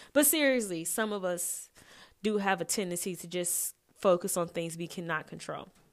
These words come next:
No, once you accept the fact that you cannot control some things, you then should turn your focus to the things that you can control.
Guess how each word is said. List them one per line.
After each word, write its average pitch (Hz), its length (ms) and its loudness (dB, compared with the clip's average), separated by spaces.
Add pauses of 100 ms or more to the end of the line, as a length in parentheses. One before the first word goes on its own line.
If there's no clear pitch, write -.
(460)
No, 220 240 4
once 220 280 0
you 254 120 2
accept - 920 0 (840)
the 226 120 6
fact 226 640 0 (240)
that 196 800 2 (240)
you 220 160 -2
cannot 220 440 -2
control 202 460 -6
some 269 240 -4
things, 311 460 -8 (400)
you 247 120 2
then 254 200 4
should 233 200 -8
turn 220 240 -2
your 202 140 -2
focus 226 520 -4
to - 140 -6
the 190 140 -6
things 185 300 -8
that 175 200 -8
you 220 60 -10
can 339 340 -4
control. - 600 -10